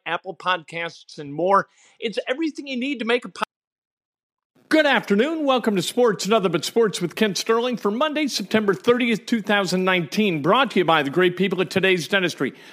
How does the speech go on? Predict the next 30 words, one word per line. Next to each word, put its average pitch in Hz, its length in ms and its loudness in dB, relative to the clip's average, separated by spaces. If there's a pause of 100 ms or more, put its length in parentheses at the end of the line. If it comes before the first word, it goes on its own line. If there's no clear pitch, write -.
(120)
Three 262 220 0
one 247 240 2
seven, 170 460 2
eight 226 240 -2
four 220 180 2
nine, 208 260 2
two - 160 -4
nine 196 280 0
three 185 180 0
three 202 240 -4
is 175 160 -6
the 180 80 -4
number. 214 260 2
Doctor 202 380 0
Mike 196 300 0
O'Neill, 202 440 2 (280)
he'd 220 160 -2
love 233 220 0
to 214 60 -4
take 240 260 0
good 226 200 -2
care 254 260 0
of 220 60 2
you. 156 100 2
Take 214 300 -2
good 202 220 -4
care 226 200 2
of 226 60 -2
your 214 140 0
teeth. 220 400 -4